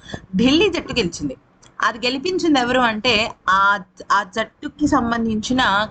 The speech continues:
కీలక ఆటగాడు కేఎల్ రాహుల్. అతను బెంగళూరు చిన్నస్వామి స్టేడియంకి లోకల్ బాయ్ అన్నమాట.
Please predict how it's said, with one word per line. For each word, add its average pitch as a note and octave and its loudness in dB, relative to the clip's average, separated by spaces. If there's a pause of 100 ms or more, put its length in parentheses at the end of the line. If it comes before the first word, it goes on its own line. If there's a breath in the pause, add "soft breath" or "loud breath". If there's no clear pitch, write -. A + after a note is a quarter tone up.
కీలక C4+ 0
ఆటగాడు G#3 -2
కేఎల్ G#3+ -2
రాహుల్. F#3+ 0
అతను A3+ 0 (440 loud breath)
బెంగళూరు D#4 2
చిన్నస్వామి D4 -2
స్టేడియంకి B3 0
లోకల్ B3 2
బాయ్ G3 0
అన్నమాట. F3+ -2